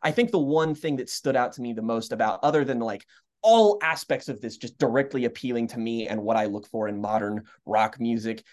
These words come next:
and it just kind of giving me everything that I wanted. Uh, the lyrical slant here is really interesting. They keep kind of going back to this idea conceptually of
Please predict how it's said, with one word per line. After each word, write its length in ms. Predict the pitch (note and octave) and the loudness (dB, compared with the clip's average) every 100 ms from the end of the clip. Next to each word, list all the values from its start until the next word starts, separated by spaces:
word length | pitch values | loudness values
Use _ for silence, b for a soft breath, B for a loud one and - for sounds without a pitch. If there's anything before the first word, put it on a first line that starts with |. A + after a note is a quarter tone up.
| b | b
and 120 | A#2+ | -4
it 80 | G#2 | -4
just 280 | A2 A2+ - | -6 -10 -8
kind 240 | - A2 | -4 -2
of 120 | G#2+ - b b b _ B2+ | -2 -10 b b b _ -2
giving 380 | C3+ B2+ C3 B2+ | 2 2 2 0
me 260 | B2 A#2+ A#2+ | 0 -2 0
everything 580 | A#2+ B2 A#2 B2+ A#2+ | 0 0 -4 -2 -4
that 100 | A2+ | -2
I 120 | G#2+ G#2+ | -2 -2
wanted. 480 | G#2 A#2 A#2+ A#2+ b b b | -2 -2 0 -4 b b b
Uh, 280 | C#3 B2+ A#2 - | 2 2 2 0
the 120 | D#3 | -4
lyrical 460 | D#3+ C4+ C#4+ - D3+ | -2 0 0 0 -8
slant 420 | - C#3 B2 A#2+ | -10 -8 -8 -8
here 220 | - A#2 | -4 -2
is 200 | A2 A2 | -2 -2
really 200 | A#2 A2+ | -2 -2
interesting. 560 | - A2+ G#2+ A2 G#2 G#2 | -2 -4 -4 -10 -8 -6
They 100 | A2 | -6
keep 240 | - - | -8 -10
kind 300 | - F#3+ F#3+ | -4 -2 -2
of 240 | D3 A#2+ | -6 -8
going 440 | - A#2+ C#3 C3 G#2+ G2+ | 2 4 4 -2 -6 -2
back 320 | A2+ A#2 - - | 0 0 -4 -12
to 120 | - A2+ | -8 -6
this 260 | A2 - | -6 -6
idea 500 | - A2 A2 A2+ A2 | -2 -2 -2 0 0
conceptually 840 | G#2+ A2 G#2+ - A#2 - A2+ G#2+ G#2 | 0 -6 -6 -2 -2 -2 -4 -2 0
of 280 | G#2+ G#2+ | 0 0